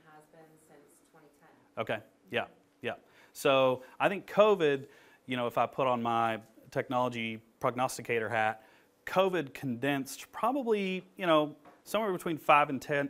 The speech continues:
Speaker 2: ten years of technological progress into about eighteen months, right? So it, it really put a crunch on there. We experienced that, Alivia did. Part of the reason,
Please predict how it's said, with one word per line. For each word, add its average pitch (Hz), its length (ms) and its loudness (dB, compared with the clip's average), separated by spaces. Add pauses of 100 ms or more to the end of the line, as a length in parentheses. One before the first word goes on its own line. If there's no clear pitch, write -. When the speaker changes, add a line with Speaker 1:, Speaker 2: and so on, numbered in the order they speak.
Speaker 2:
ten 156 220 -2
years 127 280 -6
of 110 100 -14
technological 120 640 -4
progress 117 560 0 (540)
into 117 240 0
about 147 340 2
eighteen 143 420 -4
months, - 460 -12 (140)
right? 110 320 -2 (380)
So 117 240 0
it, 120 100 -4
it 131 180 -8
really 131 720 4 (440)
put 139 160 2
a 113 60 -2
crunch - 580 -2
on 117 200 -8
there. 110 120 -6
We 147 220 0
experienced 131 600 -8
that, 120 340 0 (300)
Alivia 120 340 -4
did. 117 180 0
Part 139 160 2
of 131 40 0
the 120 60 -4
reason, 117 420 -8